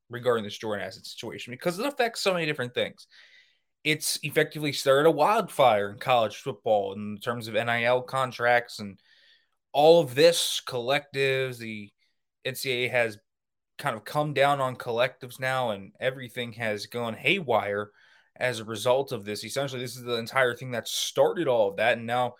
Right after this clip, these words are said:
you have Jimbo Fisher and Nick Saban going at it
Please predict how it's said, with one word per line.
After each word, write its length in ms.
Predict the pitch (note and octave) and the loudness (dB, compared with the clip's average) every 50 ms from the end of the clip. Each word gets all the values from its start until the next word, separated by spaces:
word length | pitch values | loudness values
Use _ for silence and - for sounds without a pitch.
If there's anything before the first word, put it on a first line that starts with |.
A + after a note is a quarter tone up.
| _ _ _ _ _ _ - | _ _ _ _ _ _ -12
you 140 | C3 C#3 B2+ | -8 -4 0
have 240 | A#2 C3+ C#3 B2+ A2 | 4 4 4 4 4
Jimbo 400 | A2 A#2+ C#3 C#3 C3+ C3 A#2+ - | 0 -4 -4 -2 0 0 0 0
Fisher 480 | - - D#3 D#3 D3 - D3+ C#3 B2+ | -2 -4 -4 -4 -4 -4 -6 -4 -4
and 240 | B2 A#2+ A2 A2 A2 | -4 -4 -6 -6 -6
Nick 160 | C3 C3+ - | -8 -8 -8
Saban 800 | - - - - - D#3 G3 A3 F3 C#3 A#2+ G#2 F#2+ G2+ G#2+ G#2+ _ _ _ _ _ _ _ _ _ _ | -6 -6 -4 0 0 0 0 0 0 -2 -2 -4 -4 -8 -12 -14 _ _ _ _ _ _ _ _ _ _
going 360 | - B2+ B2 A#2 A2+ A2 A2 A2 | 0 2 2 2 2 -2 -2 0
at 240 | G#2+ G#2 G#2 G2 | 0 0 0 0
it 180 | G#2+ A2+ - | -2 -4 -4